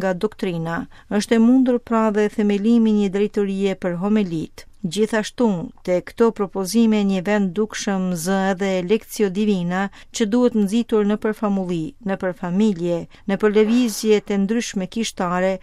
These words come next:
për formimin e meshtarëve të ardhshëm e të katekizmit. Kjo në mënyrë që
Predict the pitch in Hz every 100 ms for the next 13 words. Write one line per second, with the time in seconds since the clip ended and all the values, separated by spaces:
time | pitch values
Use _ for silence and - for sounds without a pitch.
0 | - - 208 - 208 226 247 233 220 202
1 | 190 220 214 196 196 - 220 165 170 -
2 | 180 175 - 185 - 202 208 - 165 151
3 | - 165 165 - - - - 240 226 220
4 | 240 254 247 -